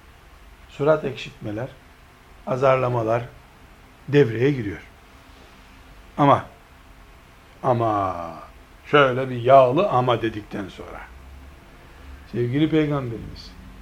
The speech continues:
sallallahu aleyhi ve sellem bunu nerede söylüyor?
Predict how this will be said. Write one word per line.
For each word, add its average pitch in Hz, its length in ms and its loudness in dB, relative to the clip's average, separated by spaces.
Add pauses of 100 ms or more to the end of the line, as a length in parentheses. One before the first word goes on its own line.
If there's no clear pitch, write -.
(300)
sallallahu 127 760 0
aleyhi 127 300 -2
ve 123 100 -4
sellem 113 400 -2 (720)
bunu 135 220 -4
nerede 139 320 -2
söylüyor? 104 500 -8